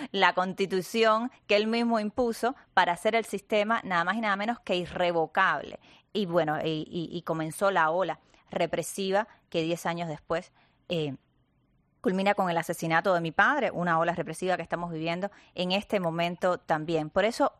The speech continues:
por eso, en el año dos mil once, mi padre dice, "Bueno, espérate, han cambiado todo el aparataje legal para blindarlo, para cerrar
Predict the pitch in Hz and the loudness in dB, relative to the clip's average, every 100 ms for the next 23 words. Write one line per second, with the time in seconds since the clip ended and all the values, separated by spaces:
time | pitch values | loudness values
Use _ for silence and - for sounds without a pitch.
0 | _ - 165 254 320 214 214 170 180 208 | _ -2 2 2 2 0 0 0 0 0
1 | 190 202 196 202 220 233 185 185 196 202 | 0 0 0 0 0 -4 0 2 2 0
2 | 208 233 262 - - 247 175 - - _ | 0 0 0 -2 0 0 0 -4 -16 _
3 | _ _ _ _ - 254 302 269 269 277 | _ _ _ _ 0 4 4 4 4 4
4 | 277 277 285 - _ _ _ _ _ _ | 6 4 2 -8 _ _ _ _ _ _
5 | _ _ _ - 302 311 302 208 196 - | _ _ _ 4 6 6 4 4 2 0
6 | 214 214 - 196 190 196 190 214 226 240 | 2 2 2 2 4 2 4 4 4 0
7 | 196 190 185 180 185 202 277 440 _ _ | 0 0 0 2 4 2 0 -4 _ _
8 | _ _ - 214 208 - 185 233 240 233 | _ _ 4 6 4 0 0 2 4 0
9 | 220 240 190 147 143 - 202 196 190 - | 4 4 4 0 -6 2 4 4 2 2
10 | 214 214 - 240 180 | 2 2 2 2 2